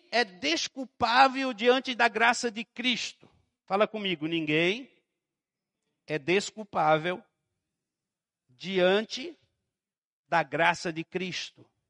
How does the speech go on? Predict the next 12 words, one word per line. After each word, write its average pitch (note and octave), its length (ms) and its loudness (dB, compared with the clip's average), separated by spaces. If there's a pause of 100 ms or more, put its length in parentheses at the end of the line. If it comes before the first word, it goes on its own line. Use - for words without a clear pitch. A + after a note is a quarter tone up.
(4000)
A A3+ 100 2
operação A#3 800 2 (120)
de E3+ 140 -8
Satanás E3+ 640 -2
existe. - 640 -10 (320)
A D#3 60 -2
atividade G3+ 540 0
dos F#3+ 160 -12
demônios F#3 720 -4
é G3+ 100 0
uma A3+ 200 0
realidade. G3+ 920 4